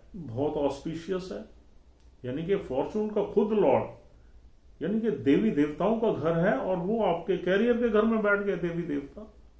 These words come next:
तो आपका करियर शाइन करेगा।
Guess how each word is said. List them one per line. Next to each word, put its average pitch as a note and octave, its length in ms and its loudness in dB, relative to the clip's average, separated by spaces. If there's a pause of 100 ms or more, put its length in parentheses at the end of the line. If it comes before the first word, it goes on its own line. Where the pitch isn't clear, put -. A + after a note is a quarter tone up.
(1040)
तो - 80 -14
आपका A#2+ 240 -10
करियर D3 440 -6
शाइन G3+ 320 -8
करेगा। G#2+ 400 -12